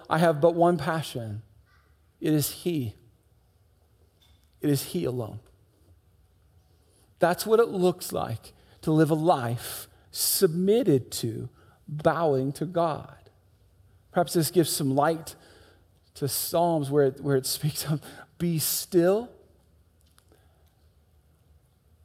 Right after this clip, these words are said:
and know you're not God." I know I just added and changed, but you catching the trend? You're not all-knowing.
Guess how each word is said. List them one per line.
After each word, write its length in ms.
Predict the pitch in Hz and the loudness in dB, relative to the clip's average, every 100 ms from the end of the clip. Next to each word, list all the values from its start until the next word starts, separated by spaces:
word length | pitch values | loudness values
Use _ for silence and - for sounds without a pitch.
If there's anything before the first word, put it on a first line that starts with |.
| _ | _
and 140 | 143 | 0
know 120 | 147 147 | 4 4
you're 200 | 139 151 | 4 2
not 240 | 143 - | 2 0
God." 340 | 131 107 95 - _ _ _ _ | -6 -6 -10 -18 _ _ _ _
I 80 | - | -2
know 140 | 135 135 | 4 4
I 60 | |
just 180 | 151 156 | 4 2
added 300 | - 156 156 | 2 4 2
and 100 | 160 | 0
changed, 360 | 156 156 135 135 | 0 0 0 -2
but 160 | 147 - _ _ _ _ _ _ _ _ _ _ _ _ _ _ _ _ _ | -8 -8 _ _ _ _ _ _ _ _ _ _ _ _ _ _ _ _ _
you 60 | 139 | -4
catching 320 | 139 160 160 | 2 2 2
the 60 | 147 | 0
trend? 340 | 170 165 196 - - _ _ _ _ _ _ _ _ _ _ _ _ _ | 2 0 -2 -14 -20 _ _ _ _ _ _ _ _ _ _ _ _ _
You're 520 | - 135 143 190 196 - - _ _ _ _ _ _ _ _ _ | 0 4 4 4 0 -8 -20 _ _ _ _ _ _ _ _ _
not 560 | 131 131 156 156 175 - | -4 0 2 2 0 0
all-knowing. 760 | 175 170 185 151 123 120 127 | 2 2 2 -2 -2 -2 -6